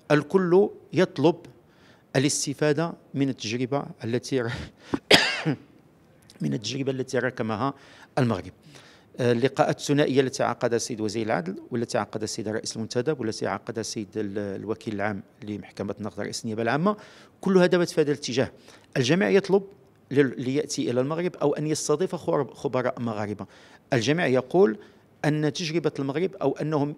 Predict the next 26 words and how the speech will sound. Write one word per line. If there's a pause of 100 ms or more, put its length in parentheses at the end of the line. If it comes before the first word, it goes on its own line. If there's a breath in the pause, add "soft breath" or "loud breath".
ينظرون
إلى
المغرب (380)
كأنهم (380)
هم، (160)
يعني
أن
لسنا
بذلك
البلد (120)
المتطور
جدا، (720 soft breath)
وبالتالي (200)
المرحلة
التدريجية
التي
قطعها
المغرب (640 soft breath)
هي
نفس
المرحلة
التي
تقطعها
بعض
الدول
الصديقة،